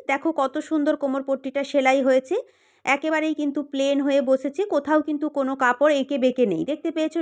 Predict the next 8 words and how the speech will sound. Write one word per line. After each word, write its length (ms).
নিশ্চয়ই? 360
তোমরা 280
এইভাবে 360
কিন্তু 200
সেলাইটা 380
করে 340
নেবে। 200
এরপর 320